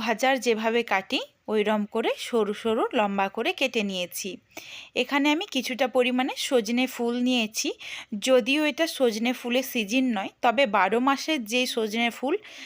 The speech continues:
সেটা এখানে আমি নিয়েছি। তোমরা সজনে ফুল না পেলে অল্প একটু আলু দিতে পারো, তবে তোমরা যদি চাও আলু ছাড়াও এটা বানিয়ে নিতে পারো শুধুমাত্র কুমড়ো দিয়ে। আমার বাড়িতে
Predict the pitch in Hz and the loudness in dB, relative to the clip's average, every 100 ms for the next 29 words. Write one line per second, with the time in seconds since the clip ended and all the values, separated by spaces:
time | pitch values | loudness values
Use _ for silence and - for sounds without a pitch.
0 | - - 302 330 302 254 240 233 226 240 | -12 -2 0 4 4 4 2 2 2 2
1 | 233 220 214 - 427 269 226 247 240 208 | 2 2 0 -2 0 0 0 0 -2 0
2 | 247 247 285 277 214 196 254 254 453 - | -2 -2 -2 2 2 2 2 0 -2 -6
3 | - - - 247 254 294 294 - - 220 | -18 -8 2 4 4 -2 -2 0 4 4
4 | 254 254 285 302 - 311 508 - 339 339 | 4 0 0 0 2 2 2 2 2 4
5 | 339 330 302 277 302 285 277 - 285 330 | 2 2 0 0 0 -2 -6 -6 -2 -2
6 | - 240 247 320 - 269 262 370 285 330 | 0 -2 -2 -6 -4 0 2 2 0 0
7 | 294 285 240 214 208 214 226 294 - - | 0 0 -2 -4 -6 -2 0 -2 -4 -20
8 | - _ - 320 311 320 311 403 403 349 | -20 _ -6 -4 -2 -2 -2 -2 -2 -2
9 | 285 220 202 185 170 - _ - - - | 0 0 0 -6 -12 -14 _ -20 -14 -6
10 | 233 254 233 254 262 | -2 0 0 -2 -2